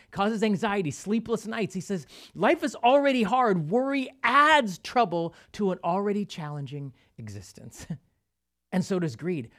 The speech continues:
the relentless pursuit of more, or saying no to things you should say yes to because you, you, it doesn't give you more,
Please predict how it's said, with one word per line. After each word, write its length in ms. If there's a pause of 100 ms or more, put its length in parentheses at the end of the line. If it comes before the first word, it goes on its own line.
(140)
the 140
relentless 800
pursuit 600 (380)
of 160
more, 400 (840)
or 160 (200)
saying 400
no 200
to 80
things 240
you 80
should 240
say 160
yes 240
to 100
because 360
you, 180 (200)
you, 260
it 140
doesn't 260
give 180
you 160
more, 480